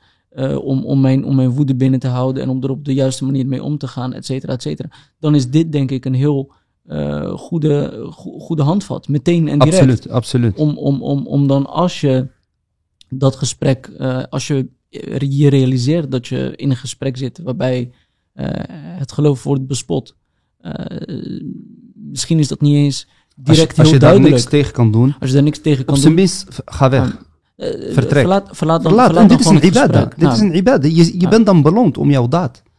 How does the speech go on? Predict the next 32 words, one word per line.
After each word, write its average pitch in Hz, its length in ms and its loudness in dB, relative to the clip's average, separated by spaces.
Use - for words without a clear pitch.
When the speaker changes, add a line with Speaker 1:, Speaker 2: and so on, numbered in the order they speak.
Speaker 1:
Ja, - 280 -6
Speaker 2:
Het - 120 0
Speaker 1:
ja. 202 60 0
Speaker 2:
is 190 60 -2
geen 190 160 4
zwakte. 214 520 -2
Speaker 1:
Precies. - 340 -12
Speaker 2:
Het - 100 -20
is 185 100 -6
geen 170 160 2
zwakte, 156 260 0
maar 151 100 6
dit 151 140 2
moet 170 160 4
jou 151 140 4
dan 139 120 4
wel 151 180 2
aanzetten 143 340 2
van, 120 100 0
"Subhanallah, 123 400 -2
ik 120 100 -6
moet 131 140 -2
mijn 123 140 0
geloof 123 260 -2
wel 131 240 2
kunnen 127 360 4
beschermen." 131 760 2
Dus 135 280 -2
wat, 120 380 -2
wat 107 200 -2
jou 127 160 0
dus 117 320 -4